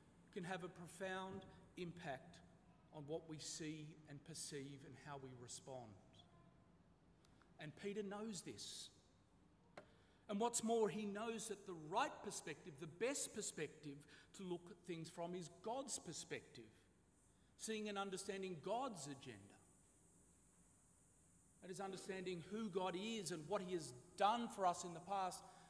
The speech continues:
and what he is doing for us now in the present.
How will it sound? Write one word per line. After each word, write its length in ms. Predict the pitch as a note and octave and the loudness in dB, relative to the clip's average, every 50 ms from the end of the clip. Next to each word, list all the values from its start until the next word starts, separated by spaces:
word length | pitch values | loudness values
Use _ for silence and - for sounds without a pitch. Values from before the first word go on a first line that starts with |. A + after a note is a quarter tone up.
| - - | -10 -6
and 140 | F#3 F3 | -4 -2
what 140 | F3+ G3 F#3 | 0 0 0
he 100 | E3+ F#3 | 0 -2
is 160 | F3 E3 D3 C3 B2+ | -2 -4 -4 -6 -4
doing 480 | - G3 G#3+ G#3+ G#3 F#3+ F3+ F3+ F3 F3 F3 - - - - - - - - - - | 0 2 2 4 4 4 4 2 2 0 -2 -6 -12 -14 -16 -20 -20 -20 -20 -16 -6
for 140 | - F#3 F3+ | 0 2 2
us 180 | E3+ E3+ E3+ - E3 D#3+ | 2 2 0 -2 -4 -2
now 400 | E3 F3 F3 E3+ E3 E3 E3+ F3+ E3 | -2 0 0 0 0 0 -2 -4 -4
in 100 | D3+ D3+ | -6 -6
the 60 | D3 | -8
present. 460 | C#3 - - E3+ E3+ D#3+ E3+ D3+ A2+ | -8 -6 -2 -2 0 0 -2 -4 -6